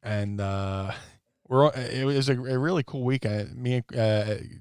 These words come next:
Nova were on the show with Edge, Edge and Christian that weekend, and, uh, on the second show,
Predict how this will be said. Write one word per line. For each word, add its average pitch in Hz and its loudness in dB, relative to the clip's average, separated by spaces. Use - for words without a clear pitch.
Nova 117 2
were 110 0
on 107 -2
the 101 -2
show - 0
with 110 0
Edge, 110 2
Edge 131 6
and 123 2
Christian 104 -2
that 90 -8
weekend, 101 -10
and, 107 2
uh, 98 2
on 131 4
the 131 4
second 147 4
show, 104 6